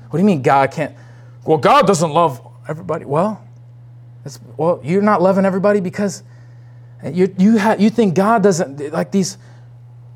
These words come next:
legalistic preachers, they say God doesn't, God hates sinners. He hates them. But the word says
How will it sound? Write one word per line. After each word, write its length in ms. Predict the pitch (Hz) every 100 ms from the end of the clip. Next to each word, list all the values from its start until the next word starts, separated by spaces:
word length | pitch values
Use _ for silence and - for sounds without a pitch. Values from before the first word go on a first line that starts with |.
| - -
legalistic 540 | 190 226 233 226 208
preachers, 340 | - 254 214 165
they 100 | 196
say 220 | - 220
God 300 | 185 214 226
doesn't, 380 | 214 185 151 107 - -
God 240 | 165 165 143
hates 760 | - 113 - - 233 247 -
sinners. 500 | - - - 185 -
He 180 | 254 233
hates 640 | - - 277 349 302 -
them. 280 | 233 185 127 101 - - - -
But 160 | - 156
the 80 | 165
word 220 | 175 175
says 420 | - 175 151 -